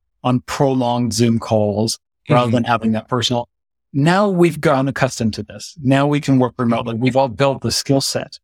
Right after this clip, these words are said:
Speaker 1: of understanding people, reading personalities, reading between the lines. But at first instance, that was hard. So it's built, it's hard to build rapport in a situation that is so completely new. And the best way to describe it is probably that you're jettisoning into something and, and you only speak a proportion of the language.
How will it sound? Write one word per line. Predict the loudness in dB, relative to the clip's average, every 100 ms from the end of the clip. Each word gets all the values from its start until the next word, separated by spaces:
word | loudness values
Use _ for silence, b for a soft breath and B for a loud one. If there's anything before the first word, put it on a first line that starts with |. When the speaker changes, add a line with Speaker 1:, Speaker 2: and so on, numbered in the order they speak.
| _ -8
Speaker 1:
of | -6
understanding | -6 -6 -4 0 0 0
people, | -2 -6 -4 0
reading | 2 4 2 -2 -8 _ _ _
personalities, | -4 -2 2 2 4 2 2
reading | 2 0
between | 0 0 2
the | 2
lines. | 2 2 0 -2 -2
But | -4 -4
at | -6
first | -2 -2 -2
instance, | 0 0 -2
that | -6
was | -8
hard. | -8 -8 -12
So | -14
it's | -8
built, | -6 -4
it's | -6 -2
hard | -2 0
to | 0
build | 2 0
rapport | -2 0 0 -2 -6 _ _ _ _ 2
in | 4
a |
situation | 4 2 0 0 0 0 0
that | 0
is | -2 -2
so | -2
completely | -2 -8 -6 -8 -6 0
new. | 2 2
And | 0 -2 -12 _ _ _ _
the | -6 -2
best | -2 0 0
way | 2
to | 2
describe | 0 2 2 2
it |
is | 0
probably | -2 -2 -2 -4
that | -4
you're | -4
jettisoning | 0 -2 0 -2 -4 -4
into | -6
something | -4 -4 -6 -6
and, | -2 -2 -4
and | -8
you | -8
only | -6 -6
speak | -6 -6 -6
a | -10
proportion | _ -2 0 2
of | 2 0
the | -2
language. | 0 2 0 -4